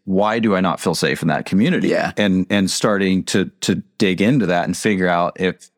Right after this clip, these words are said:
Speaker 1: if my belief system about why I may not be safe in that community actually fits rational guidelines.
Speaker 2: Mm-hmm.
Speaker 1: Because
Speaker 2: What does that mean?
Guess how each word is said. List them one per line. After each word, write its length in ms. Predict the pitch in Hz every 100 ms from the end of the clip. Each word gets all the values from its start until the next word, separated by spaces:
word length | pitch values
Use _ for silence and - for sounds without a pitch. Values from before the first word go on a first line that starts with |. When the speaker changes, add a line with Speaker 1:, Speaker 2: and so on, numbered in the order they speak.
| _
Speaker 1:
if 200 | 95 -
my 200 | 101 92
belief 340 | 85 92 143
system 560 | 123 104 - - 87 90
about 280 | - 92 90
why 220 | 92 90
I 60 | 90
may 140 | 90 87
not 160 | 82
be 100 | 78
safe 340 | 80 - 85 82
in 60 | 85
that 180 | 78
community 540 | - 92 87 82 85 80
actually 680 | 92 87 - 92 87 85 - _
fits 440 | - - - - -
rational 480 | - 92 85 - 76
guidelines. 560 | 87 117 117 55 - -
Speaker 2:
Mm-hmm. 280 | 113 113 135 - _
Speaker 1:
Because 360 | 107 101 95 123
Speaker 2:
What 80 |
does 60 | 120
that 120 | 113
mean? 220 | 104 95